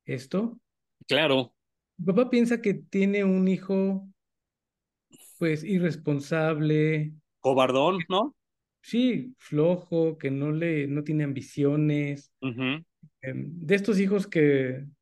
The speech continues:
Speaker 1: los papás dicen que nunca quieren uno, ¿no?
Speaker 2: Ujú, ujú.
Speaker 1: Y resulta que se da cuenta de que en realidad su hijo es el Zorro.
Speaker 2: Sí, no
Speaker 1: Y que
Speaker 2: manches.
Speaker 1: está llevando una vida totalmente contraria a su vida de justiciero, digamos,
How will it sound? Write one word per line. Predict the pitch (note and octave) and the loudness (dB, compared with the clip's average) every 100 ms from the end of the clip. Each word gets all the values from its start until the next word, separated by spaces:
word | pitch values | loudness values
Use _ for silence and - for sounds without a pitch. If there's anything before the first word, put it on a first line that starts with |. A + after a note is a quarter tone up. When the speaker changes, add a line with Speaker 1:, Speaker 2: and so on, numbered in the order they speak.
| - | -6
Speaker 1:
los | D3 C3 | -4 0
papás | D3+ E3 | 2 2
dicen | F3 F3+ D3 | 2 2 2
que | D3 | 2
nunca | D#3 D#3 | 2 0
quieren | D3 D3 C#3+ C#3+ | -2 0 2 2
uno, | C3+ B2+ C3 _ | 0 -2 -8 _
¿no? | C3+ D#3 G3+ - _ | -10 -8 -10 -14 _
Speaker 2:
Ujú, | C3+ C3+ D3+ E3 E3 | -4 -2 -2 -4 -4
ujú. | C#3 D3 F3 - _ | -4 -2 -4 -8 _
Speaker 1:
Y | F#3+ F#3 F3+ F3+ G3 | 4 6 6 4 0
resulta | F3 F#3 - A3 F#3+ G3+ G3+ | 0 0 2 2 4 4 4
que | G3 F3+ F#3 - - _ | 2 2 2 0 -8 _
se | - E3 | -2 0
da | E3 D#3+ | 0 0
cuenta | F3 F3 F#3+ | -2 0 0
de | F3 - | -2 -2
que | D3 | -4
en | D3 | -2
realidad | C#3+ D3+ | -2 -4
su | D#3 D#3 | -6 -10
hijo | - D#3 | -8 -6
es | D#3+ | -4
el | D3 | -4
Zorro. | - E3 E3+ C#3+ - _ - | 0 0 0 -4 -10 _ -4
Speaker 2:
Sí, | C#3 D3+ | 0 0
no | C3+ | 0
Speaker 1:
Y | B2+ | 0
que | C3+ | 0
Speaker 2:
manches. | |
Speaker 1:
está | B2+ E3+ | -2 -2
llevando | F3 E3+ F3 F3+ | -6 0 2 4
una | F3+ E3+ | 4 4
vida | E3 D#3+ F3 E3+ F3 _ _ _ _ | 2 2 0 -2 -8 _ _ _ _
totalmente | D3+ E3+ E3 F3 F3 F3+ | -4 -2 0 0 -2 -4
contraria | F3 D#3 D#3 E3 E3 E3+ F3 - - | -4 -4 -2 -2 -2 -2 -2 -6 -10
a | C3 | -10
su | B2+ C#3 | -6 0
vida | D3 D#3+ D#3+ D#3+ D3+ | 2 2 0 -6 -6
de | B2+ | -6
justiciero, | B2 - B2+ - D3+ D#3+ | -6 -6 -6 2 4 6
digamos, | D#3 D#3 E3 F3+ B3+ - | 2 0 2 2 0 -4